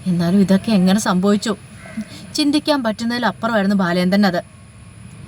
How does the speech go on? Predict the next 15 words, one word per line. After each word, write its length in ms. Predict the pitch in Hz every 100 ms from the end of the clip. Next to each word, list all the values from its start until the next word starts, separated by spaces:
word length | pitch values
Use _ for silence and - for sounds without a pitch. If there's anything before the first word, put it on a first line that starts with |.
| - - - - - - -
അതേസമയം 520 | 311 311 220 190 214 - - - - - - - - - 185 185
രേവതിക്കുട്ടിയും 640 | 170 175 185 185 214 214 - - - - - - - - - -
ഗ്രേസമ്മയും 540 | 208 175 180 190 202
മാമച്ചനും 420 | 196 170 180 185 190
കൂടെ 240 | 202 -
ഷെറിൻ്റെ 420 | - 185 160 170
വീട്ടിലേക്ക് 400 | 202 175 180 180
ചെല്ലുക. 260 | 208 190 202 - - - -
അവൻ്റെ 280 | 262 262 262
വീടിൻ്റെ 280 | 233 214 208
മുറ്റത്തെത്തി 480 | 233 196 208 202 214
കഴിഞ്ഞപ്പം 400 | 226 202 202 220 - - - - 185
രേവതിക്കുട്ടി 380 | 170 165 185
ചോദിച്ചു, 200 | 220 214 - 151
"അല്ല, 240 | 170